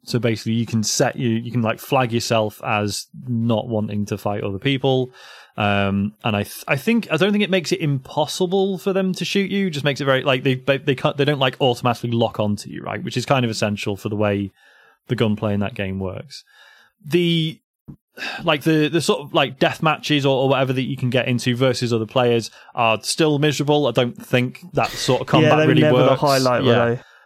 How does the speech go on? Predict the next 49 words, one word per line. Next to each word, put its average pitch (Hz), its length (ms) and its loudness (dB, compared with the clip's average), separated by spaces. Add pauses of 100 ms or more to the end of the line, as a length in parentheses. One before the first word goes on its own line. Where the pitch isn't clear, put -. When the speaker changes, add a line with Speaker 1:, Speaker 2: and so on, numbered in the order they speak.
(100)
Speaker 2:
Yeah, 123 260 4
yeah. 123 220 4
Speaker 1:
But 170 220 0
the 170 100 0
co-op 214 480 -2
missions 110 460 -6
are 113 100 -8
a 127 60 -4
good 226 320 -2
fucking 151 480 -4
time, 175 360 -2
man. 131 300 -4 (420)
Like, - 240 4
Speaker 2:
Really? 139 320 2
Speaker 1:
the 233 80 2
fact, 247 200 0
like, 247 220 2 (680)
obviously, 214 340 2
it 156 180 -2
can 165 120 2
never 208 220 2
have, 156 340 0
like, 156 200 2
I 196 40 2
totally 247 280 2
understand 143 340 2
why 113 80 4
it's 120 100 -4
not 131 140 2
as 113 100 -2 (200)
big 120 200 2
as 107 240 0
G 110 220 -4
T 104 140 -6
A 98 120 -4
Online, 98 360 -10
right? 107 180 -8
Because 123 220 -2
G 170 120 2
T 175 140 0
A 151 80 4
Online, 113 300 2
the 113 80 -2
scope 139 400 0
is, 117 200 -4
is 139 160 -6
so 170 160 2
much 135 240 -4
wider 107 540 2